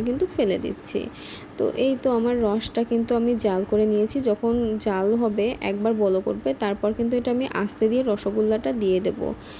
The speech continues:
তো রসগোল্লাটা দিয়ে আমি প্রায় সাত থেকে দশ মিনিট মতো এটা ঢেকে রেখে দেব। তো দেখুন আমি আস্তে আস্তে রসগোল্লাগুলো দিয়ে দিচ্ছি। আর রসগোল্লা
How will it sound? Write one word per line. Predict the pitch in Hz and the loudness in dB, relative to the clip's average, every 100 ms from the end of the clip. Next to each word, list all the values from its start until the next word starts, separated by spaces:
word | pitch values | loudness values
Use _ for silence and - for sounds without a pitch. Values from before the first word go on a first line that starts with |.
| - - | -14 -4
তো | - 202 | 0 0
রসগোল্লাটা | 214 226 240 254 254 277 233 | 2 2 2 2 0 -2 2
দিয়ে | 202 214 - | 2 2 -2
আমি | 202 202 214 220 226 | -2 0 0 0 -4
প্রায় | - 202 202 214 220 | -2 0 2 2 0
সাত | - 202 208 | -2 -4 -4
থেকে | - 247 277 233 | -4 -2 0 0
দশ | 190 - | -2 0
মিনিট | 208 208 208 | 0 0 0
মতো | 214 214 294 - | -2 0 -2 -2
এটা | 202 220 | 0 0
ঢেকে | 214 196 247 | 2 0 0
রেখে | 233 190 202 | 0 0 0
দেব। | 185 180 175 220 - - - - - - - - - | 0 0 -2 -4 -8 -18 -16 -16 -16 -18 -18 -18 -14
তো | - 214 | -6 2
দেখুন | 220 240 269 | 2 2 0
আমি | 240 226 196 | 2 2 0
আস্তে | 214 220 | 0 -2
আস্তে | 220 - | 0 0
রসগোল্লাগুলো | 226 208 214 214 220 226 233 233 | 0 0 2 2 2 2 2 2
দিয়ে | 208 196 | 2 0
দিচ্ছি। | 220 - | -2 -2
আর | 254 214 | 0 0
রসগোল্লা | 214 226 240 | 2 0 2